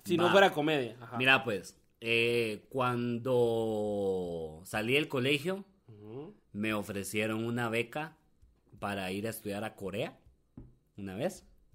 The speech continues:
Speaker 1: ¿Qué?
Speaker 2: Cuando salí
Speaker 1: ¿En
Speaker 2: del
Speaker 1: serio?
Speaker 2: colegio, sí. Y cien por ciento, cien por ciento lo hubiera tomado. Eh, cien por ciento creo que, o sea, siendo como realistas, vamos,
Speaker 1: Ujú.
Speaker 2: sí la hubiera tomado y me hubiera ido a la verga.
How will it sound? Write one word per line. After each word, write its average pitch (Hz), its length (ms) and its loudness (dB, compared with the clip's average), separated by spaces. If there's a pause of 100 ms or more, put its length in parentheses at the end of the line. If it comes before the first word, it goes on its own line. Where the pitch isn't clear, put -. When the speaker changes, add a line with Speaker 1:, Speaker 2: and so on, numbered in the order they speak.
(280)
Speaker 1:
¿Qué? 156 380 -2
Speaker 2:
Cuando 110 240 0
salí 101 180 -4
Speaker 1:
¿En 113 60 2
Speaker 2:
del 156 40 4
Speaker 1:
serio? 165 180 6
Speaker 2:
colegio, 156 380 2
sí. - 380 -6 (560)
Y 135 400 6
cien 196 400 2
por 160 220 2
ciento, 202 420 0
cien 214 560 0
por 104 240 -4
ciento 160 540 -6
lo 110 160 -4
hubiera 107 240 -4
tomado. 85 320 -10 (960)
Eh, 95 680 -4
cien 123 180 -2
por 143 140 0
ciento 165 680 2 (320)
creo 139 420 2
que, 104 480 -2
o 107 60 -6
sea, 123 120 -2
siendo 143 300 -2
como 113 320 -2
realistas, 104 580 -2
vamos, 101 380 -12 (100)
Speaker 1:
Ujú. 139 380 -6
Speaker 2:
sí 127 220 0
la 123 140 4
hubiera 113 280 0
tomado 95 260 -6
y 95 40 -6
me 92 60 -8
hubiera 90 160 -6
ido 92 120 -8
a 85 60 -10
la 78 100 -12
verga. 76 240 -18